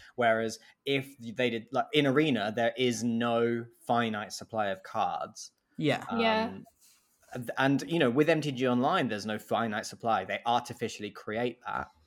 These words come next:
Speaker 1: Um,
Speaker 2: Mm.
Speaker 1: and they could do the same for Arena. Uh, but yeah, without a, uh, uh, a way to, um, like, yeah, so something like, uh, hooking the prices up to Scryfall and then,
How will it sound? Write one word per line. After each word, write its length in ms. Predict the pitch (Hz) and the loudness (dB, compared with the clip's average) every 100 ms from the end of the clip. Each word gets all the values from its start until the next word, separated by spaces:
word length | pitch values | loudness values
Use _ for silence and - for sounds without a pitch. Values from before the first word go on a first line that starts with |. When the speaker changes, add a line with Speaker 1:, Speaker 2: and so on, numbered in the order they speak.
| _ _ _ _ | _ _ _ _
Speaker 1:
Um, 280 | 107 131 - | -4 -2 -2
Speaker 2:
Mm. 260 | - 101 - _ _ _ _ _ - | -6 -12 -16 _ _ _ _ _ -4
Speaker 1:
and 140 | 127 127 | 0 0
they 80 | |
could 180 | 123 135 | 0 -2
do 140 | 117 113 | -2 -4
the 80 | |
same 320 | 110 139 165 123 | 0 0 0 -2
for 180 | 110 | -4
Arena. 440 | 98 95 90 92 - _ 104 | -4 -6 -10 -14 -16 _ -8
Uh, 380 | 98 92 - 107 | -6 -6 -8 -4
but 240 | 120 - - - | -2 -2 -4 -8
yeah, 280 | 127 110 98 | -2 -2 0
without 480 | 127 127 139 139 | 2 4 2 2
a, 240 | 123 117 113 | 0 0 2
uh, 400 | 110 107 107 - - _ _ _ _ | 0 0 -2 -4 -12 _ _ _ _
uh, 340 | 117 104 110 110 | 0 0 0 0
a 80 | 113 | -2
way 560 | 110 120 113 110 107 101 - | 0 0 0 -2 -6 -8 -8
to, 460 | 117 104 101 98 - _ _ _ _ _ _ _ _ | -6 -4 -6 -8 -14 _ _ _ _ _ _ _ _
um, 380 | 107 104 104 107 | -6 -6 -6 -6
like, 200 | 139 127 - | 0 0 0
yeah, 280 | 135 127 87 | -2 0 0
so 160 | - | -4
something 340 | 127 165 160 147 | 0 0 2 4
like, 220 | 135 - - _ 120 | 4 2 -8 _ -4
uh, 220 | 110 113 - | -2 -4 -2
hooking 280 | 123 131 127 | -2 0 0
the 60 | 117 | 2
prices 280 | 123 110 113 | 0 0 -2
up 100 | - | -4
to 80 | |
Scryfall 540 | 110 - 113 113 113 107 | -4 0 2 2 -2 -2
and 100 | 110 | -2
then, 400 | 110 104 104 | -2 -2 -8